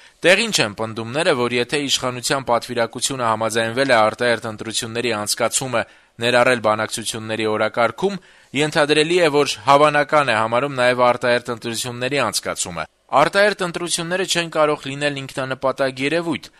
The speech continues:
այլ այդ ընտրությունները պետք է պարունակեն համապատասխան մոտիվացիաներ ու հիմնավորումներ։ Անձամբ ես կարծում եմ, որ չկան իրավական հիմքեր, ոչ էլ երկրում գոյություն ունեցող իրավիճակից բխող։ Ասում են, թե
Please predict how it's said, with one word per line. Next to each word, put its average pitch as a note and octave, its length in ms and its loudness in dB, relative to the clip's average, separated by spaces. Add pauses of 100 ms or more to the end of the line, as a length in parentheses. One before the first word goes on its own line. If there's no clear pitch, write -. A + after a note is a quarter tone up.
(200)
այլ C3 160 2
այդ D3 320 2
ընտրությունները C#3 640 -6
պետք C3+ 160 -6
է C3 160 -6
պարունակեն B2+ 640 0
համապատասխան B2 720 -2
մոտիվացիաներ A#2+ 720 -2
ու C3+ 160 -6
հիմնավորումներ։ C#3 840 -2 (320)
Անձամբ D#3+ 400 2
ես F3+ 240 0
կարծում E3 400 2
եմ, E3+ 80 -4
որ D3+ 240 -4
չկան F3 400 2
իրավական A2+ 480 2
հիմքեր, A#2+ 420 -2 (300)
ոչ C3+ 200 -2
էլ C3 120 -2
երկրում C#3 400 -2
գոյություն B2+ 480 -2
ունեցող B2 400 -4
իրավիճակից A#2+ 640 -2
բխող։ C#3 380 0 (520)
Ասում F#3+ 300 2
են, F#3 160 -2
թե F3 80 2